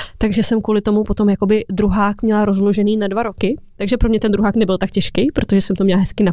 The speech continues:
půl. Ale potom jsem tu zkoušku z genetiky dělala znovu v druháku. Pamatuju si, že jsem se učila tři dny a mě to hrozně nějak bavilo, vytáhla jsem si super otázky, takže jsem odešla s Ačkem a byla jsem naštvaná, že jakoby kvůli tomuhle, jo,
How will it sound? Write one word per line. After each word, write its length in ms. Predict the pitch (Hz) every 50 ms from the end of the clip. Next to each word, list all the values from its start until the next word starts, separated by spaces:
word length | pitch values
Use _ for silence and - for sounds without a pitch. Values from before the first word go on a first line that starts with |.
| - - -
půl. 240 | 202 185 175 220 311 - - - - - - - - - - - - - _ -
Ale 220 | 220 214 214 214
potom 280 | 214 220 214 - 226 214
jsem 180 | - 240 220
tu 100 | 208 247
zkoušku 460 | 233 - - 226 214 196 - - - 233
z 60 | -
genetiky 460 | - 220 208 208 208 226 220 - 233
dělala 300 | 208 214 214 214 220 220
znovu 220 | 233 214 208 220
v 60 | 220 220
druháku. 680 | 208 214 214 214 202 208 202 - 226 220 214 220 233 - - - - -
Pamatuju 340 | - 226 220 - - 226
si, 160 | 208 - 247 214
že 60 | 202
jsem 120 | 226 226
se 120 | 196 - -
učila 320 | - 208 - 233 226 220
tři 240 | - - - 247 240
dny 360 | 226 220 208 208 208 208 - -
a 180 | 202 208 202
mě 120 | 202 214 208
to 100 | 208 214
hrozně 280 | 214 220 208 214 208 - -
nějak 220 | - 220 220 220
bavilo, 440 | 214 208 208 185 202 196 202 202 208 196
vytáhla 300 | 202 - 180 196 196 -
jsem 140 | - 214
si 60 | 175 220
super 280 | - 226 - - -
otázky, 580 | 202 208 - 208 196 196 - - - 202 180 208 - - - - - - -
takže 220 | - 214 208 233
jsem 140 | 208 220 214
odešla 300 | - 202 196 190 - 220
s 80 | 208 -
Ačkem 480 | - 202 202 208 - - - 190 180 185 196
a 80 | 190
byla 140 | 185 196 190
jsem 140 | - 220 214
naštvaná, 460 | 202 185 - - 208 196 190 175 175
že 120 | 175 190
jakoby 260 | 185 185 - 180 190 196
kvůli 260 | - - 185 185 185
tomuhle, 400 | - 180 185 185 185 185 175 190 196
jo, 80 | -